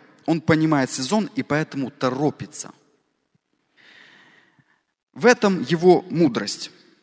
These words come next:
Многие люди не понимают ценность сезона, потому что жизнь, она состоит из сезонов.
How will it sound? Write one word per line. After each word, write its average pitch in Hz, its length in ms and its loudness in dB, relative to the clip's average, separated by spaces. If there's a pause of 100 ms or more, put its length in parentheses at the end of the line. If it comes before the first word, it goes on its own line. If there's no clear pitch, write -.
(120)
Многие 214 380 2
люди 190 240 2
не 180 160 2
понимают 202 540 -2
ценность 175 340 -2
сезона, 143 760 -2 (2000)
потому 202 260 -6
что 165 240 0
жизнь, 175 460 -4
она 139 340 -4
состоит - 540 -6
из - 160 -8
сезонов. 113 580 -6